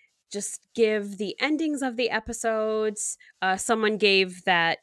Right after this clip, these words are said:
quote I just told you, the "Come Forth Lazarus" quote. Uh, someone gave this beautiful sentence from the Ithaca episode. "The heaven tree of stars hung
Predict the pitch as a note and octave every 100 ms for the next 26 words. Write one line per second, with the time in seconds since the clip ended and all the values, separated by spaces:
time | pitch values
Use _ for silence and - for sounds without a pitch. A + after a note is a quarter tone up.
0 | _ - F#3 - E3+ E3+ - - - C#4+
1 | D4 C4+ C4 G3 - E3+ - E3 - G#3+
2 | A#3 A3 G#3+ - - G#3 G3 F#3+ - -
3 | - _ _ _ _ F3 E3+ E3+ - A3
4 | G#3 G#3+ G3+ F#3+ F#3 F3+ F3 - - _
5 | _ - F3 F#3 F3+ - F3+ F3+ A#3 C4
6 | C4+ - G#3+ G3+ F#3 - - - F#3+ F#3
7 | G3 F#3+ - - F#3+ F3+ F3+ F#3 - G#3
8 | - A#3 - G3+ A3 - _ _ _ G3+
9 | G3+ G#3 G#3+ G#3 G#3 G#3+ A3+ _ _ _
10 | _ _ _ _ _ - G3+ - C4+ D4
11 | C#4+ C4+ - B3+ A#3+ - F3+ - - F#3
12 | F3+ - - F#3+ F3 F3